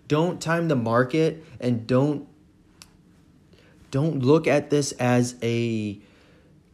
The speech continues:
get quick rich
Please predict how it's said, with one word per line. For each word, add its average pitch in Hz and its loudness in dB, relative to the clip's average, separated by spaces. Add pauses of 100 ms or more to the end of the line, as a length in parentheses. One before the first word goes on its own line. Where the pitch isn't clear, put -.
(120)
get 151 2 (420)
quick 165 0 (120)
rich - 0